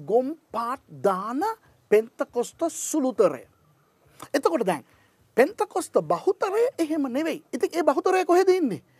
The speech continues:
ඒ බහුතරය ඉන්නේ ඒගොල්ලන්ගේ වැඩක් බලාගෙන, ඒගොල්ලන්ගේ ගෙවල් වල, ඒගොල්ලන්ගේ පල්ලි වල ඉන්නවා. එතකොට මම ආරාධනා කරනවා ක්‍රිස්තියානි නොවන අපේ හින්දු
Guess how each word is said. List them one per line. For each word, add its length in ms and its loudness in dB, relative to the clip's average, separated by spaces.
ඒ 140 2
බහුතරය 640 2
ඉන්නේ 400 -4
ඒගොල්ලන්ගේ 560 2
වැඩක් 340 2
බලාගෙන, 500 -2
ඒගොල්ලන්ගේ 600 -2
ගෙවල් 320 2
වල, 160 2
ඒගොල්ලන්ගේ 540 2
පල්ලි 300 2
වල 140 -2
ඉන්නවා. 300 -6
එතකොට 420 -2
මම 300 -2
ආරාධනා 880 0
කරනවා 680 -4
ක්‍රිස්තියානි 720 -2
නොවන 560 4
අපේ 380 2
හින්දු 400 0